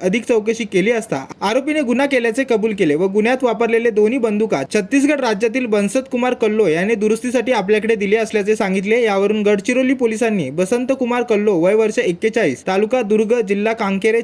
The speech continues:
छत्तीसगड यांच्यासह सर्व चारही आरोपींना अटक केली आहे.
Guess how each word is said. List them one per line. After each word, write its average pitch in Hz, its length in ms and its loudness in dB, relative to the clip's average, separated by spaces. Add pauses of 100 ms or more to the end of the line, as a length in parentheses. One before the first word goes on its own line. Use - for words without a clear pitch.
छत्तीसगड 208 500 -2
यांच्यासह 226 600 0 (440)
सर्व 247 240 2
चारही 233 380 0
आरोपींना 214 600 0
अटक 196 260 -2
केली 151 200 2
आहे. 123 220 -6